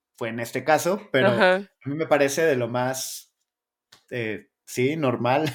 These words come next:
Speaker 1: <laughs>
Speaker 2: Pues nunca había sucedido hasta entonces.
Speaker 1: Ajá.
Speaker 2: O sea, de hecho, que para nosotros sea normal, pues en
Speaker 1: Claro.
Speaker 2: parte tiene que ver con la precariedad mexicana, seguramente, pero también con que esto existió antes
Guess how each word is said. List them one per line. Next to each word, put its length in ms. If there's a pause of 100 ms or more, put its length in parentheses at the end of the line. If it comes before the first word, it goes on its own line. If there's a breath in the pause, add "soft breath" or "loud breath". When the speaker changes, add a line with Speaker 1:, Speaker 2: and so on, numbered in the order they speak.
(140)
Speaker 1:
<laughs> 680 (120)
Speaker 2:
Pues 180
nunca 360
había 220
sucedido 640
hasta 280
entonces. 600
Speaker 1:
Ajá. 380
Speaker 2:
O 100
sea, 200
de 100
hecho, 280
que 120
para 260
nosotros 460
sea 160
normal, 500 (460 soft breath)
pues 160
en 80
Speaker 1:
Claro. 220
Speaker 2:
parte 160
tiene 240
que 100
ver 160
con 260
la 120
precariedad 600 (100)
mexicana, 440 (160)
seguramente, 680
pero 260
también 460
con 180
que 180
esto 220
existió 680
antes 600